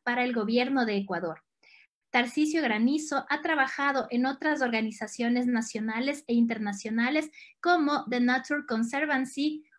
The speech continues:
U I C N y en O N Gs ecuatorianas. Ha sido autor y coautor de publicaciones relacionadas con el cambio climático, políticas de conservación,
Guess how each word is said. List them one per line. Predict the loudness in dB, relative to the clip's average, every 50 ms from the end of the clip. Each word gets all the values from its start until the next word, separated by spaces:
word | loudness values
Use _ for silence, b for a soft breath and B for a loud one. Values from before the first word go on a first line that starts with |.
| B
U | 0 4 6
I | 6 6 4
C | 2 0 0 0 2 2 0 0
N | 0 0 -2 -2 -4 _
y | 0 2 2 4
en | 4 2 2 2
O | 2 2
N | 4 4 4 4
Gs | 2 0 -2 -6 -4 -4
ecuatorianas. | -4 -4 -6 -8 -4 -2 -2 -2 0 -2 -4 -6 -8 -12 -14 -20 _ _ _ B B B B B B B
Ha | -2 -2
sido | -2 -2 0 0 2 2 2 0 0 -2
autor | -4 -4 -4 -4 -6 _ -2 0 2 2 0 0 -2
y | -4 -4 -4
coautor | -2 -2 0 0 2 0 0 -2 0 0 0 0 0 -2 b b b b
de | -2 -2 -2
publicaciones | -2 -2 0 2 2 2 2 2 -2 -4 -4 -2 -2 0 0 0 0 0
relacionadas | 2 0 2 2 2 0 0 -2 -2 0 2 2 2 2 0 -2 -2
con | -4 -2 0 0
el | -2 -2
cambio | -2 -4 -4 -2 -2 -4 -6 -4
climático, | -4 -2 0 0 0 -2 -4 -6 -10 -10 -4 -4 -4 -4 B B B B B
políticas | 0 2 4 4 2 2 0 0 0 -2 0
de | 0 -2 -2
conservación, | -2 -6 -4 -4 -6 -4 -4 -4 -6 -4 -2 0 2 2 2 0 -2